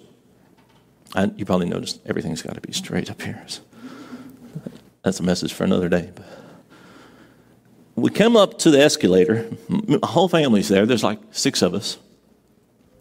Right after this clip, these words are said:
And, uh, my dad just has one leg. So my brother or, or my mom usually held my hand. We got up to the escalator, and they stopped to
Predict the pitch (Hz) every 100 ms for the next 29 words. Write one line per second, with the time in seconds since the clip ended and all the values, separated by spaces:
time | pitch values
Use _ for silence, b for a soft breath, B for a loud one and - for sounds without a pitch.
0 | - - 107 107 98 95 - - b b
1 | b b b b b 113 131 170 143 123
2 | 107 98 104 104 117 107 82 104 B B
3 | B B B B B - 143 120 120 113
4 | 120 143 135 127 120 113 - - - -
5 | 113 110 98 98 110 110 95 101 104 104
6 | 90 101 85 82 107 101 - B B B
7 | B B B - 160 196 190 147 143 165
8 | - 123 127 135 123 123 135 208 - -
9 | 120 110 135 -